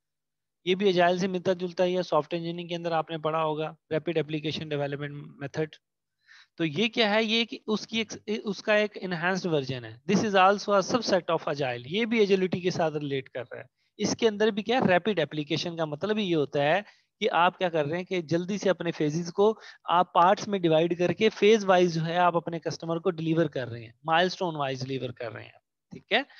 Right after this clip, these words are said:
तो आप अपने project को पहले से ही छोटे-छोटे parts में, milestones में divide कर लेते हैं।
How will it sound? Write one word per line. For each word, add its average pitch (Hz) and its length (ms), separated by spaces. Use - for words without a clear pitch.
तो - 420
आप 180 180
अपने 190 220
project 180 440
को 208 80
पहले 175 400
से 190 120
ही 208 140
छोटे-छोटे 170 480
parts 147 400
में, 233 200
milestones 156 500
में 180 160
divide 127 380
कर 120 100
लेते 110 300
हैं। 113 180